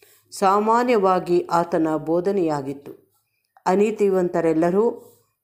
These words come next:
ದೇವಾನುಗ್ರಹಕ್ಕೆ ಹಿಂತಿರುಗಿ ಬರುವ ಅವಕಾಶವನ್ನು ಪಡೆಯ ಸಲುವಾಗಿ ತಾನು ನೀತಿವಂತನಾಗಿದ್ದು ಅನೀತಿವಂತರಿಗೋಸ್ಕರ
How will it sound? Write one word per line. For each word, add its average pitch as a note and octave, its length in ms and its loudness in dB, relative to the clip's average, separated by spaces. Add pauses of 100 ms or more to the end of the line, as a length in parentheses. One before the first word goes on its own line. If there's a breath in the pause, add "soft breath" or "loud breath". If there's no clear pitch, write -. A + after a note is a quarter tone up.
(120)
ದೇವಾನುಗ್ರಹಕ್ಕೆ A#3+ 920 2
ಹಿಂತಿರುಗಿ F#3+ 640 0
ಬರುವ F3+ 320 0
ಅವಕಾಶವನ್ನು E3 1120 -2 (520 soft breath)
ಪಡೆಯ C4 380 2
ಸಲುವಾಗಿ F#3 840 0 (580)
ತಾನು G3+ 720 0
ನೀತಿವಂತನಾಗಿದ್ದು G3+ 1500 0 (160)
ಅನೀತಿವಂತರಿಗೋಸ್ಕರ F#3 1300 0